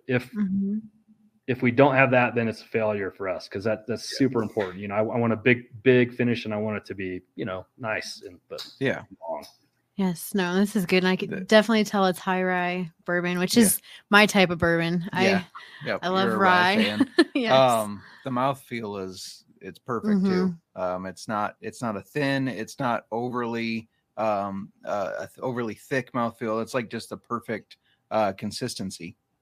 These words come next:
Speaker 1: Yeah. Yeah. And, you know, for this, this is right where we want this product to be. And it's
Speaker 2: Mm-hmm.
Speaker 1: great that you have the one oh five because, you know,
Speaker 3: Mm-hmm.
Speaker 1: so it, I,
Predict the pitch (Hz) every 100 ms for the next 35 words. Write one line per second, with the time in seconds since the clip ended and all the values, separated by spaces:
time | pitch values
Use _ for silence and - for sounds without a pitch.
0 | _ 90 82 - _ _ _ _ _ -
1 | - - _ 190 143 131 143 143 175 147
2 | 127 123 151 147 147 - - _ _ 160
3 | 160 165 131 147 135 135 127 123 117 113
4 | - 117 107 - 101 95 95 95 _ _
5 | _ 143 127 120 117 110 - 160 160 151
6 | 147 143 135 131 127 131 120 - 120 113
7 | 113 110 113 110 117 110 104 - - 120
8 | 110 113 113 - - 151 139 127 - -
9 | 139 - _